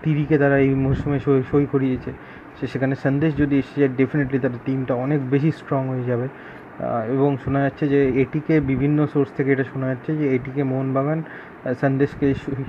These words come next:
সই করানোর জন্য সব থেকে এগিয়ে আছে এই লড়াইয়ে। এবং ইস্ট বেঙ্গল অনেক পরে শুরু করলেও ইস্ট বেঙ্গলের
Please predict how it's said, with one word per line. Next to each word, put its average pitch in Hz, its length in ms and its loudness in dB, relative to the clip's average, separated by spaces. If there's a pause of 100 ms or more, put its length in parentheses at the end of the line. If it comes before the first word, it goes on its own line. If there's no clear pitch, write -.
সই 139 220 4
করানোর 135 420 2
জন্য 135 400 0 (420)
সব 143 80 0 (100)
থেকে 139 300 0
এগিয়ে 135 340 2
আছে 135 260 2 (240)
এই 127 100 4
লড়াইয়ে। 123 440 2 (500)
এবং 127 220 -2
ইস্ট 131 180 -2
বেঙ্গল 147 300 4
অনেক 135 240 2
পরে 131 180 4
শুরু 151 240 2
করলেও 151 480 6
ইস্ট 127 140 0
বেঙ্গলের 139 380 2